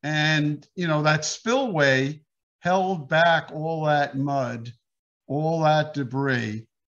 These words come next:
And I can't see how we could have minimal, uh, impact on Echo Lake if that dam was not there.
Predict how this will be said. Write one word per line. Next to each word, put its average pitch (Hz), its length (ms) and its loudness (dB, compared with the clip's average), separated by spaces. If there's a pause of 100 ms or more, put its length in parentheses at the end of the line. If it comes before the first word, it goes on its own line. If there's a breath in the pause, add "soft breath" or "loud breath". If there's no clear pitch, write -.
And 147 520 -2
I 170 140 -2
can't 214 440 -2
see 208 200 -4
how 185 320 4
we 165 140 -4
could 165 160 -8
have 156 340 2
minimal, 151 600 -4 (600)
uh, 143 140 -6 (100)
impact 156 640 2
on 143 180 0
Echo 156 440 0
Lake 139 500 -4 (600)
if 143 260 -4
that 139 300 2
dam 147 520 -2
was 123 420 -6
not 123 300 -2
there. 117 320 -8